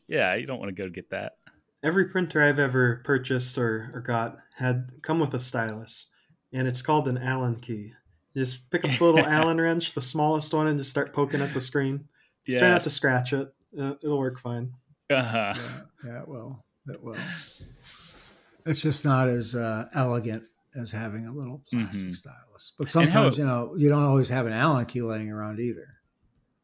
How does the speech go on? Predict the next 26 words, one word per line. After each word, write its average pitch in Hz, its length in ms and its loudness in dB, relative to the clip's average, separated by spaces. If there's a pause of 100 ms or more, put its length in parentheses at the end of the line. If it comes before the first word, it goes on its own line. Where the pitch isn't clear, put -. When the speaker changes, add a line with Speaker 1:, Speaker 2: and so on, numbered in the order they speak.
(580)
Speaker 1:
And 156 280 0
you 139 200 -2
were 127 120 2
right 143 180 6
on 117 120 4
how 113 220 4
it 98 100 -2
wears 110 280 2
it 98 80 0
out 123 280 6
of, 110 160 -4
like, 98 260 -2
just 135 200 -4
a 113 60 0
week 107 280 -6
of 92 100 -8
testing. 95 600 -2 (500)
The 120 80 -4
screen 127 320 2
was 117 120 0
all 110 140 4
marked 107 460 0
up 120 240 0 (120)
from 107 260 -2
the 104 100 -2
stylus 107 680 2